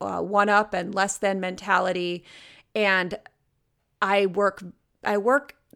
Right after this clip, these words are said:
the best that I can to stay in non-judgment. And I know that I've made some improvement, but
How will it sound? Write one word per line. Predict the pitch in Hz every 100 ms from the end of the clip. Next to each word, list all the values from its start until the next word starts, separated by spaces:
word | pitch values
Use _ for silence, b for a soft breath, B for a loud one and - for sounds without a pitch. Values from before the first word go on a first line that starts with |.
| 214
the |
best | 247 233 240 -
that | -
I |
can | - 294 226 208
to |
stay | 196 - 185
in | 180
non-judgment. | 180 175 180 185 165 - -
And | 196
I | 185
know | 190 202 240
that | 330
I've | 311 262
made | 220 208
some | 208 220
improvement, | 214 202 190 180 180 175
but | - 180